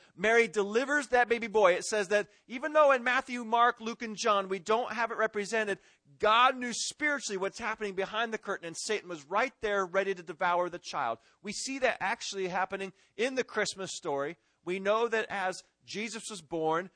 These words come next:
that King Herod finds out about that, and he tries to kill Jesus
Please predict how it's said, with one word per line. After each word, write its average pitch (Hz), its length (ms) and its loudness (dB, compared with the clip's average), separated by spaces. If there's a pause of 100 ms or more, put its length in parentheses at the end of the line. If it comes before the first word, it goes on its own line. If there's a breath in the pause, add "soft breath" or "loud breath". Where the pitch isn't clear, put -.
(140)
that - 140 -14
King 202 180 -6
Herod 214 340 0
finds 185 320 -4
out 226 200 -2
about 156 320 -4
that, 143 260 -2 (220 soft breath)
and 175 120 -12
he 254 160 -10
tries 185 340 -4
to 175 100 -12
kill 240 300 -2
Jesus 165 540 -6